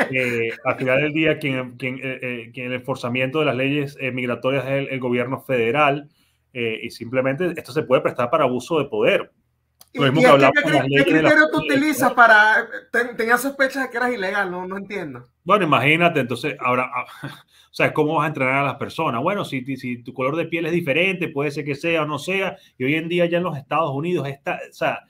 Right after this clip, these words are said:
Speaker 1: la cantidad de hispanos que ves, la cantidad de personas de otros países, que cómo tú sabes quién es un ciudadano o no.
Speaker 2: Yo,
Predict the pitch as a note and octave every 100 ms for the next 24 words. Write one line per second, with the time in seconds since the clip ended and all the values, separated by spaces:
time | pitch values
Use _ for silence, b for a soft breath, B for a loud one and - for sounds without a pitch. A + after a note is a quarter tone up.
0 | _ - A#2+ B2+ B2 B2 B2+ D3+ - D#3+
1 | D3 C#3+ - A#2+ F3 E3 C3 A#2 A2 C3
2 | C3+ C3+ C#3 C3+ C#3 - B2+ F3 E3+ B2+
3 | C#3+ D3 D#3+ D3 - D3+ D3 D#3 C#3+ C#3+
4 | C#3+ C3 B2+ B2+ A2+ F3 F3 _ _ _
5 | _ _ E3